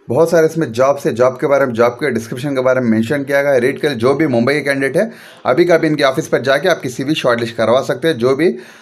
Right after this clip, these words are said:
आपको ये जॉ-, ये जॉब सूटेबल लगती है तो डायरेक्टली आप इनके ऑफिस पर जाके आप किसी भी जो है शॉर्टलिस्ट करवा सकते हैं।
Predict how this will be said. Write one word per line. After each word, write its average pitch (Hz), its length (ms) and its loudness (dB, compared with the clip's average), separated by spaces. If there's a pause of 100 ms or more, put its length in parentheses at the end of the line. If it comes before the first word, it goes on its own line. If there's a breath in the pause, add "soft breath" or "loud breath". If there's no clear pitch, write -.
(220 loud breath)
आपको 143 240 0
ये 143 60 2
जॉ-, 139 360 2
ये 123 100 2
जॉब 135 240 2
सूटेबल 143 360 -2
लगती 113 280 0
है 139 180 -2
तो 170 320 -2
डायरेक्टली 123 360 2
आप 123 100 0
इनके 123 160 0
ऑफिस 123 200 -2
पर 117 140 -2
जाके 123 300 0
आप 139 140 -2
किसी 123 200 -8
भी 123 80 -6
जो 120 140 0
है 180 80 2
शॉर्टलिस्ट 113 420 -2
करवा 117 220 2
सकते 127 320 -4
हैं। 190 280 0